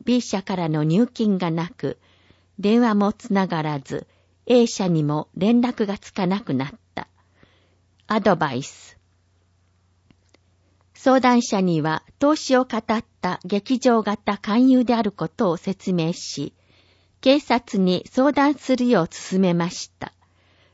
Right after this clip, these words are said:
ある販売業者が提供する商品や権利などを勧誘業者が消費者の利益になるかのような説明で、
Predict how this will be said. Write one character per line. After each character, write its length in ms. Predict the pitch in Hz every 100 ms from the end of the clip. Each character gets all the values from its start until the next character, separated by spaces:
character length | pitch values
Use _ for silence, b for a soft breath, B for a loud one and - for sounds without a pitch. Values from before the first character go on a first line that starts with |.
| -
あ 140 | 240
る 180 | 202 165
販 380 | - 233 240 254
売 220 | 262 247
業 220 | 226 220
者 240 | 196 - 151
が 220 | 151 151 - b b b b -
提 180 | 285 302
供 280 | - 269
す 220 | 285 - 220
る 160 | 214
商 240 | 233 233 254
品 340 | - 226 202
や 220 | 196 - -
権 240 | 285 262
利 140 | 196 151
な 180 | 160 156
ど 200 | 139 123
を 220 | 139 - b b b b _ 277
勧 300 | 247 254 247
誘 200 | 240 233
業 200 | 220 208
者 280 | - 175 156
が 220 | 156 156
消 240 | - - 277
費 120 | -
者 180 | - 196
の 140 | 165
利 140 | 160 226
益 240 | 269 254
に 120 | 233
な 160 | 214 254
る 120 | 233
か 180 | - 170
の 100 | 156
よ 220 | 175 175
う 60 | 147
な 240 | 147 -
説 380 | - 180 - 202
明 320 | 185 165 151
で、 200 | 147 156